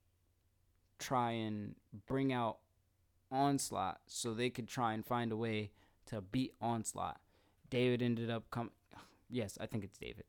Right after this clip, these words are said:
<laughs> Legion, A K A David, ended up coming up with the idea to try and bring, create an arena for <clears throat> him and Onslaught to fight. He was going to challenge Onslaught himself.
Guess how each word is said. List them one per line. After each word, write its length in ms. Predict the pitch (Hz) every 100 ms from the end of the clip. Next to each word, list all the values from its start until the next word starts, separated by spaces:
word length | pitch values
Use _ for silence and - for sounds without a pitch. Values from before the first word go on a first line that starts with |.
| -
<laughs> 160 | 107 98 _ - - 98 - _ _ 104
Legion, 360 | 139 160 147
A 80 | 127
K 160 | 123 123
A 20 |
David, 340 | 110 107 107 107 -
ended 220 | 135 131
up 220 | 131 113 -
coming 300 | - 131 131
up 100 | 120
with 100 | 120
the 100 | 123
idea 500 | 117 107 127 110 104 - _ - _ _
to 120 | - 123
try 300 | - 127 123
and 360 | 113 107 98 98 _
bring, 420 | 123 143 160 151 - _ _ _ _ _ _ _ _ _
create 280 | - 160 185
an 100 | 190
arena 480 | 165 127 160 135 104 -
for 260 | 147 131 -
<clears throat> 60 | -
him 1200 | 110 110 98 - _ _ _ _ - 113 - 156
and 100 | 135
Onslaught 500 | 123 131 - 123 -
to 140 | -
fight. 260 | 120 120 92
He 100 | 117
was 140 | 135
going 180 | 135 143
to 100 | 131
challenge 360 | 135 139 123 120
Onslaught 380 | 120 113 117 101
himself. 360 | 107 - 95